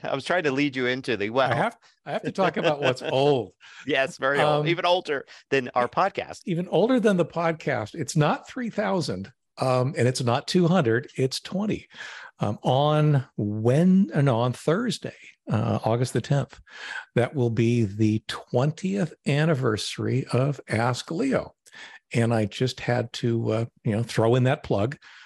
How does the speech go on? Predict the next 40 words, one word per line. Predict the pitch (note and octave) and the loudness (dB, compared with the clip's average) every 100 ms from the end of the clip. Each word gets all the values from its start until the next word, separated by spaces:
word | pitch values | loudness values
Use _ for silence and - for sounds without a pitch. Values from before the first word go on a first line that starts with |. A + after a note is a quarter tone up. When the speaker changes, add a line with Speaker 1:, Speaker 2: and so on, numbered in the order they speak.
| - - | -16 -6
Speaker 2:
Uh, | G2+ G2+ G#2+ A#2+ - | -4 -2 -6 -6 -2
it's | B2 | -2
funny, | - E3 C#3 E2+ _ _ | 2 2 2 -2 _ _
like | - A2+ - | -4 -4 0
you, | A2 G#2+ G#2 | 4 6 4
I | B2 G2+ G#2 G#2+ | 2 -2 -2 -2
obviously, | G2 G#2 G#2 G2 - A2 F#2 F#2 _ - | -2 -2 0 -4 -4 -4 -6 -8 _ -10
uh, | G2 F2 | -8 -2
go | G2 F#2+ | 0 2
back | G2+ F#2+ A#2 | 2 0 -4
and | G2+ | -4
take | F#2+ G2 | -4 -4
a | |
look | F#2 G2 | -4 -4
at | G2+ | -2
what | A2 | -2
was | G#2+ F#2+ | 0 -2
I | |
doing | F#2 G#2 G#2 | 0 0 0
twenty | - G#2 F#2 | -2 -2 0
years | F#2 G2 G2+ | 2 0 0
ago. | F#2 F2 - - - - - - - | -2 -4 -6 -18 -18 -16 -18 -20 -4
And, | B2 G#2+ G2 G2 F#2+ | 0 2 2 0 0
uh, | G2 - | -2 0
oh | A2 G#2+ A#2+ | 2 4 2
my | A#2+ A2+ | 2 0
goodness, | G#2+ G#2+ F#2 F2+ - _ - - - | -2 -2 -4 -6 -10 _ -20 -18 -4
has, | G2+ G2 - - | -2 -2 -4 -12
have | - F#2+ | -4 -4
things | - G#2+ G2 | -2 -4 -4
changed. | - F#2+ F#2 G2+ - - - - - | -4 -4 -4 -8 -14 -20 -18 -16 -10
Speaker 1:
Yeah. | A#2 G#2+ | -2 2
Speaker 2:
The, | A#2+ A#2 - | 4 2 -2
um, | A2 G2 F#2+ G2+ D#3+ | -4 -2 -4 -8 -10
the, | C#3+ - A2+ G2+ F#2 G2+ - | -10 -4 2 2 2 -4 -2
the | G#2 | 2
marker | B2+ E3+ C3+ | 4 4 0
for | A2+ D3 A#2 | 0 0 2
that | A#2 | 4
anniversary, | A#2 A2 F#2 G#2 A2 - G2 F2+ | 2 0 0 0 -2 -4 -8 -8